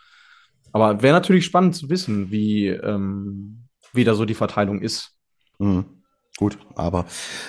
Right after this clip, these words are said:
Speaker 2: äh, wird so stehen bleiben, äh, können wir an
Speaker 1: Ja.
Speaker 2: der Stelle leider nicht beantworten. Sascha, die nationalen Meisterschaften finden in diesem Sommer über vier Wochen verteilt statt.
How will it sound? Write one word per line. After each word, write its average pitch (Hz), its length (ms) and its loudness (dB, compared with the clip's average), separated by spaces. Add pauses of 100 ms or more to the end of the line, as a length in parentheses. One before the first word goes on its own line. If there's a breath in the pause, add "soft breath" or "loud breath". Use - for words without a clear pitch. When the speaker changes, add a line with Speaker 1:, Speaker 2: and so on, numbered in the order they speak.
Speaker 2:
äh, 92 440 6
wird 127 240 4
so 117 160 8
stehen 113 300 6
bleiben, 85 500 2
äh, 90 320 -2
können 95 220 2
wir 92 100 6
an 90 80 2
Speaker 1:
Ja. 87 60 0
Speaker 2:
der 82 100 2
Stelle 85 320 -4 (360 loud breath)
leider 85 260 2
nicht 85 180 -6
beantworten. 80 500 -2
Sascha, 104 540 2 (720 loud breath)
die 147 140 4
nationalen 160 540 6
Meisterschaften 127 640 0
finden 165 260 4
in 131 140 4
diesem 165 300 0
Sommer 143 240 2
über 104 180 -4
vier 139 320 0
Wochen 117 300 -2
verteilt - 420 -4
statt. - 280 -8